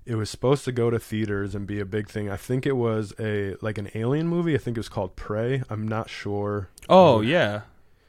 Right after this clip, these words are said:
Speaker 1: So that was not supposed to be, so the, the director r-, worked on that entire movie thinking it was gonna be something else.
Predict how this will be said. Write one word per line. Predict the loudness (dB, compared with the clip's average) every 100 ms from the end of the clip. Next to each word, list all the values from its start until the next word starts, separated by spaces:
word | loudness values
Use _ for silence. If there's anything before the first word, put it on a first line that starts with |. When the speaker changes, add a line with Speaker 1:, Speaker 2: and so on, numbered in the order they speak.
| _ -20 -14
Speaker 1:
So | 0 0
that | 2 2 2
was | 2 2
not | 2 -2 -4
supposed | -2 -2 -2
to | -6
be, | -6 -4 -4 -6 -14 -20 -20 -20 -4
so | 2 4
the, | 4 -2 -4 -8
the | -6
director | -4 0 0 0 -2 -2 -4 -8 -16 -20 -20 -14
r-, | -10 -4 -4 -2
worked | 2 2 4
on | 0
that | -2
entire | -6 -6 -2 2 4 4
movie | 2 2 0
thinking | -4 -4 -2 -4
it |
was | -4
gonna | -4 -4
be | -4
something | -4 -6 -6 -4
else. | -4 -4 -6 -14 -20